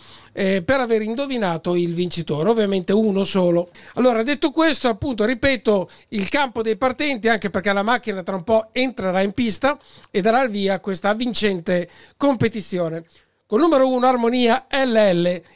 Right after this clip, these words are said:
interpretata da Nazario Bizzarri. Con il numero due Vento da Barco, alle redini Carlotta D'Agostino.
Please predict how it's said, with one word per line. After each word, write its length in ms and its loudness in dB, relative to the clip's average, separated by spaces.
interpretata 800 0
da 160 2
Nazario 640 0
Bizzarri. 720 -2
Con 160 -6
il 80 2
numero 280 2
due 240 0
Vento 400 -2
da 120 2
Barco, 640 0
alle 260 2
redini 440 -4
Carlotta 640 -2
D'Agostino. 800 -2